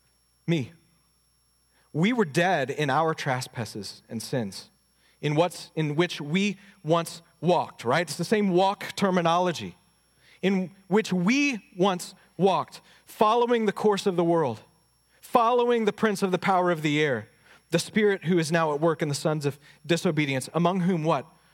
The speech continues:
"Among whom we all once lived, carrying out the passions of our flesh,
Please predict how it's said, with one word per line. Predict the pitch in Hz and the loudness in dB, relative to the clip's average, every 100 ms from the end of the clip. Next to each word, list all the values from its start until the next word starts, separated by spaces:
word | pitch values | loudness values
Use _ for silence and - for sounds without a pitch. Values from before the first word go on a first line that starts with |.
| _ - | _ -6
"Among | 151 185 214 | 0 0 0
whom | 196 196 185 175 165 - - | -2 0 0 0 -4 -10 -10
we | 139 170 180 175 - - | -4 -2 -2 -4 -8 -4
all | 160 156 151 151 - | 0 0 -2 -4 -6
once | 147 135 135 - - - | -2 -2 -4 -12 -16 -4
lived, | 139 117 98 - - _ _ _ _ _ _ _ - | -2 -2 -6 -14 -20 _ _ _ _ _ _ _ -2
carrying | 185 180 180 175 156 | 0 2 0 0 0
out | 147 123 | 0 -2
the | 123 | -6
passions | - 165 147 165 151 | -2 -2 -2 -2 -4
of | 143 131 | -2 -2
our | 135 | -2
flesh, | 127 - 110 110 - | -2 -4 -2 -4 -8